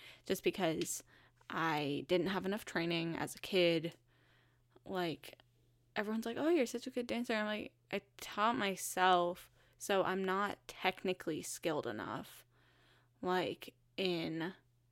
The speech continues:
form and whatever to actually become, like, a ballerina," which would be amazing, and it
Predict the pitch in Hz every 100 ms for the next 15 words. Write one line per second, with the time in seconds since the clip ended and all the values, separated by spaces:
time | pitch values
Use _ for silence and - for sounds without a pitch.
0 | _ - - 196 185 180 165 170 - 185
1 | 165 135 - 101 - - 185 - - -
2 | 165 - 170 175 - 190 - 175 156 -
3 | - - - - 101 - 190 - - -
4 | - _ - - - - - - - 233
5 | 233 220 208 196 180 175 175 165 165 180
6 | 175 -